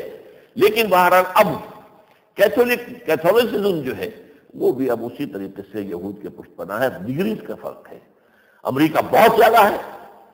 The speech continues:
बरतानिया उसके, उसका छोटा भाई समझ लीजिए,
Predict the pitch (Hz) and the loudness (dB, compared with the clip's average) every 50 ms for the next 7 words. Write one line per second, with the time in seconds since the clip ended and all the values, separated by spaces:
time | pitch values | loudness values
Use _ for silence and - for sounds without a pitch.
0 | _ _ _ _ _ _ _ _ _ - - 113 113 - 143 156 175 190 202 185 | _ _ _ _ _ _ _ _ _ -2 -2 -2 2 4 4 4 4 4 2 2
1 | 165 143 - - 156 143 110 - - - - - - 123 135 - - 139 - 120 | 2 0 0 0 0 0 0 -2 -12 -16 -18 -14 -10 -10 -8 -4 -4 -4 -2 -2
2 | 131 135 151 - 117 123 - - - - - 165 - - - - 143 135 - - | 0 0 2 2 2 2 0 0 -2 -4 -6 -6 -6 -6 -8 -8 -10 -10 -12 -12
3 | - - | -18 -20